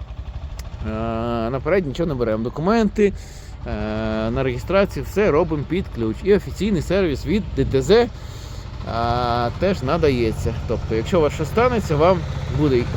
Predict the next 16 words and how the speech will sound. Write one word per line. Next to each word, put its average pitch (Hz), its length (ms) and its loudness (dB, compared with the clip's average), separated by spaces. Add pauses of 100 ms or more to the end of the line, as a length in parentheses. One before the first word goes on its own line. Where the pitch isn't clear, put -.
вплоть 190 240 6
до 156 100 0
заміни 175 360 0
трактора 233 520 0 (400)
або 180 140 4
ремонту 190 460 2
виїзного, 190 580 2 (480)
е, - 100 -4
то 180 120 2
вже 147 260 0
як 143 160 2 (240)
від 151 140 0
ситуації 107 580 0
залежить. 117 380 2
Тому 160 220 2 (260)
звертайтеся. 135 840 2